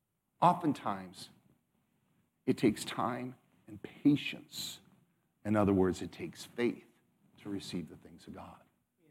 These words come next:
There's a germination period. Like any seed, you put a seed in the ground, do you see it rise up immediately? Generally not.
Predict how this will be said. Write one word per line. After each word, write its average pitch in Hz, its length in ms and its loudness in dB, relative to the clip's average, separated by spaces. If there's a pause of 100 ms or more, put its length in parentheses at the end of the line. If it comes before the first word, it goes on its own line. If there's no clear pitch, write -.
(400)
There's 120 180 6
a 127 60 8
germination 135 800 10
period. 101 420 8
Like 110 240 2
any 180 240 4
seed, 123 480 6 (400)
you 113 140 10
put 120 180 8
a 120 60 12
seed 143 320 10
in 135 80 10
the 123 80 8
ground, 143 400 2 (720)
do 135 80 10
you - 20 10
see 139 240 10
it 113 140 10 (200)
rise 123 300 6
up 135 140 6
immediately? 147 640 10 (680)
Generally 117 460 8
not. 156 480 6